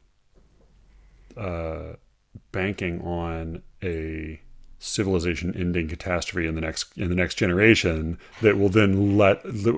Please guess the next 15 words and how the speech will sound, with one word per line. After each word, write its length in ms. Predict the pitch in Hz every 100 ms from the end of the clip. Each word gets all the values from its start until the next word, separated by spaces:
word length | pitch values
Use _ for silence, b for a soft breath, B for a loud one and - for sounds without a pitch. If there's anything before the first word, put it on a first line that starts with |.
| -
you 120 | 110
know, 120 | 95
so 140 | 92
that 160 | 98 -
our, 300 | 107 101 -
our 460 | 98 104 101 95 95 - -
otherwise 440 | 104 104 98 92
perishable 400 | - 98 87 92
works 280 | 98 107 -
will 120 | 90
become, 640 | 85 - 90 82 82 87 -
uh, 320 | - 85 82 87
precious 400 | - 101 - 90
manuscripts 600 | 90 90 90 - 76 76
for, 400 | - 90 78 80